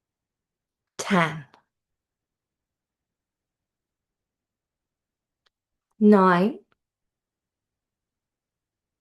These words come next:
Eight. Seven. Six.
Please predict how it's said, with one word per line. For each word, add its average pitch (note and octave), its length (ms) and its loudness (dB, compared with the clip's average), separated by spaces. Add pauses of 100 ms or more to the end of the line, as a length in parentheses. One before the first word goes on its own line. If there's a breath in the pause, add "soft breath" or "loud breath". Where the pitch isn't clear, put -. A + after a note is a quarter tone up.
(1600)
Eight. - 720 -6 (3500)
Seven. G#3+ 540 -2 (3750)
Six. - 1040 -6